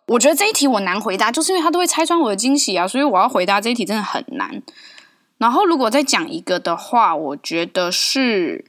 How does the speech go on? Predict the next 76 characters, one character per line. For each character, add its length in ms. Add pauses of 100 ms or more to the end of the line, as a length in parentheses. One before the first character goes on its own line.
体 260
验 220
型 280
的， 360
的 200
礼 260
物。 280
呃， 120
现 140
在 60
有 80
很 140
多 140
手 220
作 200
的 120
体 160
验 200
嘛， 200
然 120
后 120
我 40
们 160
满 280
一 100
周 240
年 180
的 80
时 220
候， 380
哦， 240 (260)
前 220
情-， 240
前 160
情 160
提 160
要 180
一 60
下， 120
就 120
是 100
我 120
是 120
一 40
个 80
很 100
喜 100
欢 120
戴 160
一 60
些 140
离 140
离 120
扣 160
扣 220 (140)
东 180
西 120
的 160
人， 160
就 100
是 80
包 180
含 260 (300)
戒 220
指 260
啊、 260
手 300
链 340
啊， 260
然 120
后 240
项 340
链 320
这 100
样 120
子。 220